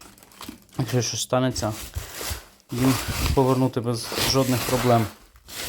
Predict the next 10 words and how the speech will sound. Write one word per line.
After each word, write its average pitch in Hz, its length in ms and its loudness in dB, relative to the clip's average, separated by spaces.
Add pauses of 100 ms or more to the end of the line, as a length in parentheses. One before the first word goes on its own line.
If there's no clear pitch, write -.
(440)
Так 120 120 0
що, 139 160 4
якщо 139 320 4
комусь 135 420 0 (540)
потрібна 135 400 2
буде 117 240 2 (1400)
турбіна, 143 440 4 (540)
бо 123 60 2
багато 123 360 6
хто 120 260 -2